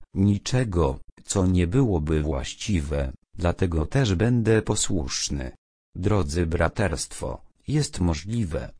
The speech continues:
że żyjemy w czasie, gdy cieszymy się światłem znacznie większym, niż posiadał Abraham, a jednak nie mamy tejże miary posłuszeństwa,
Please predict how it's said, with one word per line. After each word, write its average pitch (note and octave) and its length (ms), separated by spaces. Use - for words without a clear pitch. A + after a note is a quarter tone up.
że G2 200
żyjemy G2+ 560
w - 100
czasie, - 560
gdy F#2 300
cieszymy C#3 520
się F#2 240
światłem G#2 760
znacznie G#2+ 580
większym, C#2 880
niż G#2 340
posiadał B2+ 640
Abraham, D#2 680
a F2 120
jednak E2 460
nie D#3 180
mamy C3+ 340
tejże G2+ 440
miary F#2+ 460
posłuszeństwa, F2+ 1080